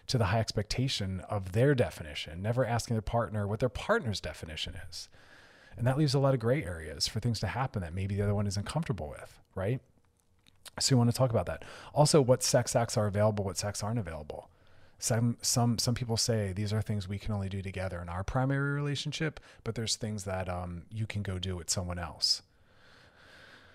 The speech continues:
I know, there's a lot, but everyone needs to ask these things anyway, because again, remember, even when you're dating for marriage or monogamy, you still need to ask people about who they are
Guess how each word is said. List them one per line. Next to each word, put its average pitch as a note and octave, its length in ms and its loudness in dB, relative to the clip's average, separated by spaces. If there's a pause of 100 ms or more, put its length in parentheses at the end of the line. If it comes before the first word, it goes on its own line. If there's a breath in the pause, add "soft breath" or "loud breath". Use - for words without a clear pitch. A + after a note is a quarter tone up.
(260 loud breath)
I A#2 40 8
know, C3 240 8 (420 loud breath)
there's A2 160 2
a A2+ 60 4
lot, G#2+ 300 2
but - 180 2
everyone C#3 400 4
needs B2 140 4
to G2 100 0
ask A#2+ 180 2
these G2+ 140 -2
things F#2+ 180 -4
anyway, C3 420 0
because F#2+ 240 -6
again, B2+ 240 0
remember, A2 360 0
even A#2+ 360 -2
when A#2+ 140 2
you're A2+ 100 2
dating G2 420 -2
for - 140 -6
marriage F#2 320 -2
or F#2 120 -4
monogamy, F2 500 -4
you F2 160 -8
still - 320 0
need G#2 160 -2
to - 140 -8
ask G2 240 -6
people F#2 420 -8 (220 loud breath)
about F#2 260 -4
who - 180 -4
they G2 140 -2
are F2 380 -4